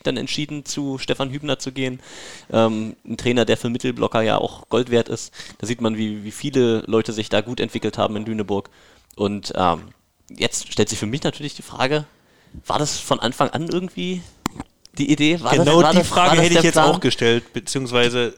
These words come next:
Speaker 1: Dass er jetzt zurückkommt nach
Speaker 2: die
Speaker 1: diesem
Speaker 2: Unwissenheit, war das schon so gewollt? Weil nach Lüneburg zu geben und unter Stefan Hübner als Mittelblocker zu trainieren, ist, glaub ich, nicht das Schlechteste.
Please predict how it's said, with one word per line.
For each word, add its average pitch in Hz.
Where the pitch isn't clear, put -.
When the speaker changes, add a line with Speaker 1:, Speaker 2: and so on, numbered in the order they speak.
Speaker 1:
Dass -
er 127
jetzt -
zurückkommt 156
nach 143
Speaker 2:
die 139
Speaker 1:
diesem 151
Speaker 2:
Unwissenheit, 139
war 117
das 135
schon 123
so 120
gewollt? 104
Weil 202
nach 131
Lüneburg 170
zu 151
geben 147
und 127
unter 135
Stefan 123
Hübner 185
als 147
Mittelblocker 151
zu 151
trainieren, 139
ist, 131
glaub 135
ich, 113
nicht 117
das 110
Schlechteste. -